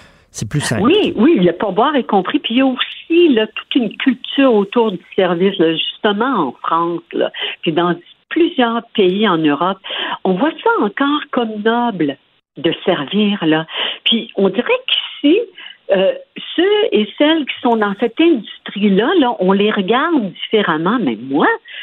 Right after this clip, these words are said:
Speaker 2: je connais, euh, quelqu'un très près de moi dans ma vie qui a très, très bien gagné sa vie avec les pourboires, là. Il y a eu une très belle vie, puis il était heureux de le faire. Donc, en France, oui, généralement parlant, euh,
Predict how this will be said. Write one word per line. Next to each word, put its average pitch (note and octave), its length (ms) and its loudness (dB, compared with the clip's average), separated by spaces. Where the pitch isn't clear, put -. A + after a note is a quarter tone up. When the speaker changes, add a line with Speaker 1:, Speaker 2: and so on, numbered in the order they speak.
Speaker 2:
je - 300 -2
connais, C4 460 2
euh, F3 100 0
quelqu'un G#3 380 0
très A3 140 -2
près A#3 180 -2
de G#3 80 -4
moi C#4 180 2
dans G3+ 160 -2
ma D3+ 180 0
vie G3 220 -2
qui - 80 0
a - 40 0
très, - 340 -2
très F3 300 -2
bien G#3+ 380 0
gagné E3+ 680 0
sa C#3+ 180 2
vie G3 420 -2
avec D#3 480 0
les C4+ 220 0
pourboires, F#3 720 0
là. F#3 160 2
Il D#3+ 80 -4
y D#3+ 40 2
a D#3+ 40 4
eu D4+ 260 4
une F#3+ 220 -2
très A4+ 300 -2
belle F3 220 0
vie, D#4+ 140 -2
puis G#3+ 100 0
il - 40 6
était A3+ 360 0
heureux B3 440 0
de B3 100 0
le F#3+ 100 -4
faire. A3 380 -2
Donc, E3+ 280 -2
en G3+ 100 0
France, E4+ 380 0
oui, F3+ 200 4
généralement C4+ 520 0
parlant, A#3+ 460 -2
euh, F3+ 140 2